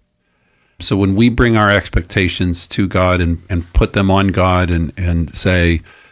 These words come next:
you know, "I had hoped God was going to act this way and do this thing and would lead to this thing," and we oftentimes impose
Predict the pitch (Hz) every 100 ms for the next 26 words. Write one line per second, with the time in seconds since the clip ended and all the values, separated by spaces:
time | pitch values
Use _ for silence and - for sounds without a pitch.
0 | _ _ _ 104 95 92 - 98 101 92
1 | 92 107 - 98 92 87 85 87 95 92
2 | - 87 87 85 - 90 - 85 78 80
3 | - _ 92 90 87 87 95 87 - 82
4 | 71 - - _ _ 90 82 76 - 90
5 | 85 80 - 92 98 92 87 87 90 -
6 | 80 78 73 71 82 82 78 - - -
7 | _ - - _ - 123 127 123 - 113
8 | 98 104 107 98 92 87 - - 120 117
9 | 98 90 85